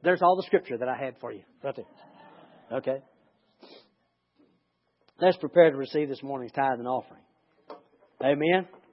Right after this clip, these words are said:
Everything you set your hand to prospers. Not because of who you are,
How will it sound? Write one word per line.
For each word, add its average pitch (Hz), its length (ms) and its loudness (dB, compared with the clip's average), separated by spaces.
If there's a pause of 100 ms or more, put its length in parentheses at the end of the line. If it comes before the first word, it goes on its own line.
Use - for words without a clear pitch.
(1700)
Everything 196 840 4 (160)
you 170 180 -4
set 180 360 2
your 180 120 0
hand 156 360 -6
to 143 160 -8
prospers. - 580 -6 (1300)
Not 170 240 2
because 190 380 2
of 165 80 -4
who 196 180 2
you 220 300 -2
are, 185 360 4